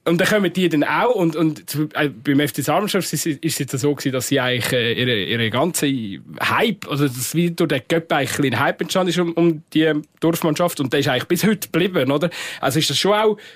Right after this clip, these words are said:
etwas, wo ihr jetzt ein bisschen bei euch gemerkt habt, dass da, dass das ein bisschen Zugkraft hat?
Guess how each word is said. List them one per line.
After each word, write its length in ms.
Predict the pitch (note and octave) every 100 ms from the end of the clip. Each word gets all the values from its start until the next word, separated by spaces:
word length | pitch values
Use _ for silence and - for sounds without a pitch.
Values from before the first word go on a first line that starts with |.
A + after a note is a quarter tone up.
| -
etwas, 280 | F#3 G#3 G#3+ G3
wo 80 |
ihr 120 | G#3 G3
jetzt 180 | G3 F#3
ein 120 | G3+
bisschen 220 | - -
bei 120 | E3+
euch 180 | F3+ F#3+
gemerkt 400 | - F#3 G#3 -
habt, 220 | A#2+ A2
dass 80 | C3+
da, 340 | D3+ C#3+ D3 D3
dass 160 | -
das 240 | - C#3 D3+
ein 80 |
bisschen 240 | - C#3+ C3+
Zugkraft 480 | D#3 D3 D3+ - -
hat? 220 | A2